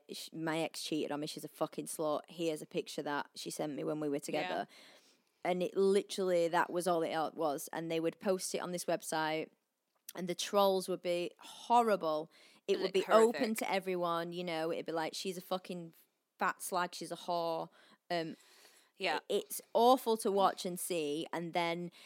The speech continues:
Speaker 1: these women, you know, would be, one of the women,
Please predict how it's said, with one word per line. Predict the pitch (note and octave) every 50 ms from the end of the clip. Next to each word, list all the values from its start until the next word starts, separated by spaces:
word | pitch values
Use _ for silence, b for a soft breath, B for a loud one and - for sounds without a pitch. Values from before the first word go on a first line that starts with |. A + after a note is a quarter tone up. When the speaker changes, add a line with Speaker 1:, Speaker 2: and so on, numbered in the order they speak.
| B B B
Speaker 1:
these | - A3 F#3+ G3+
women, | F#3 G#3 A3 A3+ G#3 F3 - - - E3 F3+
you | F3 G3
know, | G3 E3+ E3+ F3+
would | F#3 F#3+ F3+ -
be, | - F#3 F3+ F3 F3 F3
one | D#3 - F#3 F#3
of | F#3 F3+
the | F#3 E3+
women, | F3 F3 F3 E3+ E3 E3+ E3 D#3 -